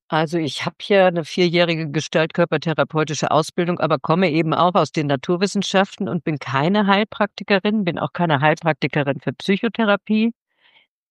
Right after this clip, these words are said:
Also für mich wäre die, äh,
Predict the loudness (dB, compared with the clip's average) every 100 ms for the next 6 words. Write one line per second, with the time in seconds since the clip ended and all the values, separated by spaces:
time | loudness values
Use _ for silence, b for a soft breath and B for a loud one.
0 | _ _ _ _ 0 2 2 0 -2 0
1 | 2 0 -4 0 2 2 0 0 -2 0
2 | 0 0 -2 -4 -8 -6 -2 0 0